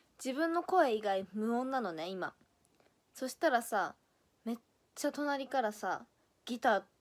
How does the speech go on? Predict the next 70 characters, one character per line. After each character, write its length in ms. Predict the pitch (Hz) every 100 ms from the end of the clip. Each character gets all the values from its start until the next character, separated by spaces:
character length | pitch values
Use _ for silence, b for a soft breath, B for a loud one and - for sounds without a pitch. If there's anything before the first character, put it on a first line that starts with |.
| _ _
ギ 100 | -
タ 220 | 220 254 220
ー 20 |
と 300 | - 170 -
歌 180 | 208 220
声 160 | 214
が 120 | 208 190
聞 100 | -
こ 80 |
え 60 | 196
て 100 | 196
く 100 | 190
る 60 | 147
よ。 180 | 127 226 _ _ _ _ _ _ _ _ B B B -
び 80 | 185
っ 60 | -
く 100 | -
り。 200 | 311 233 - - _ _ _ _ _ b b b _
テ 140 | - 370
レ 80 |
ビ 100 | 277
と 120 | 220 208
か 100 | 196
つ 140 | -
け 80 | 226
て 100 | -
た 80 | 185
ら 80 |
全 240 | 180 202 196
然 260 | 202 196 - 220 _ _
何 160 | 202 196
も 80 | 202
聞 100 | -
こ 140 | 214
え 60 | 202
な 100 | 208
い 40 |
ん 40 |
だ 100 | 190
ろ 100 | 165
う 60 | 160
が。 140 | - - _ _ _ _ _ B B B B B B _ _ _ _ _ _ _ _ _ _ _ _ _ _ -
聞 80 | -
こ 160 | - -
え 60 | 277
な 140 | 269
い 60 | 277
ん 60 |
だ 80 | 269
ろ 100 | 247
う 120 | -
が。 120 | - - _ - B B B B _ _ _ _ b b b b _ _ _ _ _ -
こ 140 | -
の、 80 | 294
静 280 | - 285 370
か 120 | 349
だ 120 | 285
と 120 | 240 220
こ 120 | 269
ん 80 | 277
な 80 |
に 140 | 294 302
も 100 | 247
聞 120 | -
こ 120 | 240
え 80 | 214
る 80 | 208
ん 60 |
だ 100 | 190
ね。 160 | 175 175